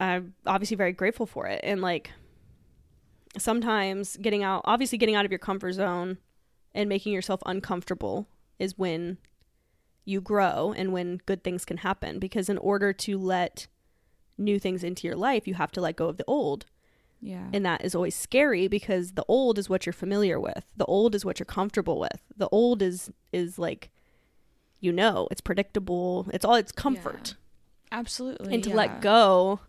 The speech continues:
Speaker 1: of all the things that you're comfortable with and you know and are familiar is terrifying and hard. And then letting in new that you have to get used to. And, like, uh, you, my whole life flipped the fuck upside down. <laughs>
Speaker 2: It really
Speaker 1: But in all the
Speaker 2: did.
Speaker 1: best ways.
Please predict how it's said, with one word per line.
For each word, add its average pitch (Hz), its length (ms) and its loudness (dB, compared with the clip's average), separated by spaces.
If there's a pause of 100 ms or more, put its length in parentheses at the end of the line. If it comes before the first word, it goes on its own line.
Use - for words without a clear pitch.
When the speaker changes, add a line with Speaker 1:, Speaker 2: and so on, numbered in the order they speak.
(440)
Speaker 1:
of 196 160 2
all 202 140 6
the 226 120 0
things 208 280 0
that 190 140 -4
you're 180 80 -4
comfortable 196 440 -2
with 175 200 0
and 180 100 -4
you 180 80 -2
know 190 300 4
and 180 100 0
are 180 60 -4
familiar 190 680 2 (480)
is 208 100 -6
terrifying - 560 -2 (380)
and 208 160 0
hard. 214 440 2 (920)
And 190 180 -2
then 185 400 -2 (320)
letting 196 300 0
in 214 160 0
new 269 240 4
that - 140 -4
you 165 80 -4
have 233 180 2
to 254 80 -6
get 233 120 -2
used 294 240 2
to. 190 120 0
And, 190 80 -4
like, 190 240 -4
uh, - 60 -6 (200)
you, 214 280 -2
my 285 180 4
whole 311 160 6
life 208 200 2
flipped - 480 -2
the 208 80 -4
fuck - 380 -2
upside - 340 -4
down. - 300 -10
<laughs> 277 60 4 (1160)
Speaker 2:
It 220 140 -4
really 208 180 -4
Speaker 1:
But 370 120 4
in 392 80 4
all 381 100 4
the - 80 4
Speaker 2:
did. 349 60 2
Speaker 1:
best 381 180 6
ways. 359 480 2